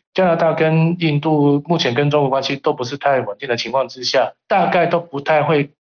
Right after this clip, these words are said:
短期内改变对中国的这种所谓策略了哦。那第二个因素是因为其实各国现在，特别是在美国主导之下，以美国立场来看的话，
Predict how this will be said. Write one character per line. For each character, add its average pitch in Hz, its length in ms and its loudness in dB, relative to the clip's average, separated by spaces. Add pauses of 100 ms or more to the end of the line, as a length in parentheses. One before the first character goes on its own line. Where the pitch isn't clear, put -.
短 117 220 0
期 127 180 -2
内 143 220 2
改 107 240 -2
变 131 280 -4
对 123 200 0
中 127 220 -2
国 113 180 -6
的 107 160 -2
这 123 120 -2
种 107 200 -4
所 - 160 -12
谓 117 260 0
策 117 300 0
略 117 200 0
了 95 120 -4
哦。 - 40 -8 (400)
那 214 140 2
第 240 120 2
二 220 40 2
个 185 60 2
因 185 240 4
素 185 120 4
是 175 140 -2
因 175 80 2
为 180 160 2
其 151 160 -4
实 139 160 -4 (100)
各 160 260 2
国 113 280 -2
现 131 260 -2
在， 127 360 2
特 - 100 -6
别 139 100 -4
是 131 160 -6
在 135 220 0
美 110 160 -4
国 110 220 -10
主 139 160 -4
导 113 160 0
之 117 180 -14
下， 120 340 0 (220)
以 151 140 -2
美 143 180 2
国 151 140 2
立 190 160 2
场 120 120 0
来 117 180 0
看 151 140 0
的 127 80 0
话， 135 300 0